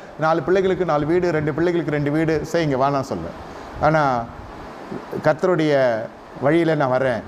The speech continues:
என்னை பகைக்கிறாங்க, என்னை அநியாயமா குற்றம் செலுத்துறாங்க." அது, அது உங்க மனசாட்சி சொல்லணும்.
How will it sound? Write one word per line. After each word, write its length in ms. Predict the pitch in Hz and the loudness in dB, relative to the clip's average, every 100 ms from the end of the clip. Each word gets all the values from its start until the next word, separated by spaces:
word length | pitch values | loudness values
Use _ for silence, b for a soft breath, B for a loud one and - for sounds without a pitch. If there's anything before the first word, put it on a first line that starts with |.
| - - | -14 -4
என்னை 200 | 135 151 143 | 0 2 2
பகைக்கிறாங்க, 720 | 135 170 160 139 120 120 110 92 - - - - - - - - - - | 0 0 2 0 0 0 -2 -4 -14 -14 -10 -10 -10 -14 -16 -16 -14 0
என்னை 200 | 131 139 | 2 2
அநியாயமா 480 | 127 139 160 160 165 | 2 2 0 0 0
குற்றம் 300 | 160 156 151 | 0 0 0
செலுத்துறாங்க." 600 | 143 120 131 117 120 113 101 - - - | 0 0 0 2 2 0 -2 -10 -12 -4
அது, 260 | 127 139 110 | 0 2 2
அது 200 | 151 165 | 2 2
உங்க 140 | 160 | 0
மனசாட்சி 580 | 143 185 202 196 160 147 | 0 2 2 0 0 -2
சொல்லணும். 200 | 120 | -2